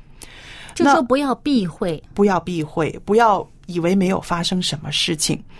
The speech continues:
Speaker 2: 呃，无论是结果是怎么样，经过两个人的讨论，经过两个人的认可的结论呢，应该是最好的。那为什么说金钱问题对这个婚姻也有这么大的影响呢？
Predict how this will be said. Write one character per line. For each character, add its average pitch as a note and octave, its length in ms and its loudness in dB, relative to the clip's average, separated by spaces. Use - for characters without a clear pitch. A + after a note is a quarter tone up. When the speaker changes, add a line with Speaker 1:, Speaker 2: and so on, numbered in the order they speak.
Speaker 2:
呃， E3 400 0
无 A#3 140 2
论 F#4 160 6
是 B3+ 360 0
结 G3 200 2
果 B3 200 0
是 G3+ 160 -6
怎 E3+ 180 -6
么 - 100 -20
样， F#3+ 240 -2
经 E4 180 4
过 D#4 160 4
两 D#3+ 220 -6
个 F3 80 -6
人 F3+ 120 -4
的 G3+ 100 -2
讨 - 340 -6
论， A3 360 0
经 D4 220 0
过 C#4+ 140 2
两 F#3 240 -4
个 E3+ 100 -8
人 E3+ 140 -4
的 A3 80 -2
认 A#3+ 400 2
可 - 260 -6
的 - 140 -4
结 D3+ 340 -2
论 G3 240 4
呢， D3 160 -4
应 F#3+ 120 0
该 E3+ 160 -4
是 - 160 -6
最 D#3 240 -4
好 - 400 -12
的。 A#2+ 180 -8
那 D#4+ 120 4
为 F#4+ 160 8
什 A3+ 140 2
么 A#3+ 100 4
说 C4 220 2
金 F4 200 0
钱 G3 280 0
问 A3+ 220 2
题 F3 260 -2
对 G3 200 0
这 F3+ 200 -2
个 D#3 120 -2
婚 A3+ 200 0
姻 A3+ 220 0
也 G3 40 -2
有 F#3 160 -4
这 - 140 -4
么 F3 80 -2
大 E3+ 180 -4
的 D#3+ 80 -6
影 - 300 -4
响 G3 320 -2
呢？ E3+ 160 -2